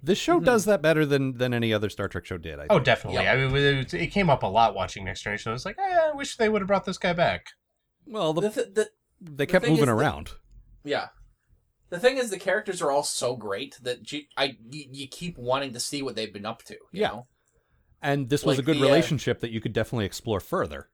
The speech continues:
Speaker 2: Oh, yeah,
Speaker 1: Mm-hmm.
Speaker 2: totally.
Speaker 1: But, uh, yeah. So that, that's pretty much all I had. What about you guys?
Speaker 2: Yeah. Uh, and I also like seeing, you know, Ki-, Kira continuing to soften on Cardassians.
Speaker 1: Yeah,
Speaker 3: Yeah.
Speaker 1: absolutely. This is similar to Duet in that now she's realized,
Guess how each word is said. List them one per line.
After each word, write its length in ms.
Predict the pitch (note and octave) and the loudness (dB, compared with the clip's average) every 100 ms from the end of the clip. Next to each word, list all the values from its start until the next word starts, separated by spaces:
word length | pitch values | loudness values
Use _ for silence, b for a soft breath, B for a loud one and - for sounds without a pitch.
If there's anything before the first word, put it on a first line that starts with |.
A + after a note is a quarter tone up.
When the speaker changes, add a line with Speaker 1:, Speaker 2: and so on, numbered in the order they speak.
| _ _ _ | _ _ _
Speaker 2:
Oh, 120 | F3 | 2
yeah, 160 | F3+ F#3 | 4 4
Speaker 1:
Mm-hmm. 80 | - | 2
Speaker 2:
totally. 340 | F#3+ - F2 - _ _ _ _ _ _ _ _ _ _ _ | 0 -2 -10 -18 _ _ _ _ _ _ _ _ _ _ _
Speaker 1:
But, 160 | - - _ | -18 -18 _
uh, 200 | F2+ E2+ D#2+ - _ _ _ - | -14 -14 -14 -18 _ _ _ -14
yeah. 180 | D#2 D#2 _ _ | -12 -12 _ _
So 180 | B2+ | -2
that, 200 | C3 D#3 - | 0 0 -2
that's 160 | D#3+ | -8
pretty 180 | - E3 | -4 -2
much 120 | C#3 | 0
all 140 | B2 A#2 | 0 0
I 80 | |
had. 180 | G#2 F#2 | 0 -2
What 120 | G2 | -4
about 100 | G2+ | -6
you 160 | F#2+ F2 | -6 -8
guys? 120 | D#2+ - - _ _ _ - | -12 -12 -14 _ _ _ -10
Speaker 2:
Yeah. 40 | F3 | -6
Uh, 440 | G3+ G#3 G3+ G3+ - _ _ _ | -4 -6 -8 -10 -16 _ _ _
and 120 | D3+ | -2
I 40 | E3+ | 0
also 220 | F3 F3 | 0 0
like 200 | D3 C#3 | -2 -2
seeing, 300 | - C3+ A#2+ | -4 -4 -4
you 60 | B2 | -4
know, 280 | A#2 G#2+ G2+ A2+ - | -4 -6 -10 -20 -18
Ki-, 200 | - C#3+ | -16 -14
Kira 240 | - C3 A2+ | -8 -8 -6
continuing 460 | A2+ B2 A#2 A2 | -10 -10 -8 -10
to 80 | G#2 | -8
soften 360 | - A2 A2 G#2 | -6 -4 -6 -6
on 280 | G#2+ A2 | -6 -8
Cardassians. 720 | - A2+ G#2 G#2+ G#2+ A2+ A#2 - | -8 -8 -6 -8 -8 -8 -8 0
Speaker 1:
Yeah, 140 | A#2+ | 2
Speaker 3:
Yeah. 160 | F#2+ F#2+ | 4 2
Speaker 1:
absolutely. 380 | A#2 - A2 G#2+ | -2 0 0 2
This 140 | C3+ | 0
is 60 | A2+ | -2
similar 380 | - E3 D3+ C#3 | 0 2 4 2
to 80 | A#2 | 0
Duet 460 | A2+ G#2+ G#2+ G2 | 0 2 2 0
in 200 | A2 G#2 | -4 -4
that 180 | F#2+ - | -4 -4
now 220 | G#2 G2 | -2 0
she's 360 | G2 G#2 F#2 - | -2 -6 -8 -12
realized, 580 | G#2+ G2 F#2 F2 F2 | -8 -4 -2 -4 -6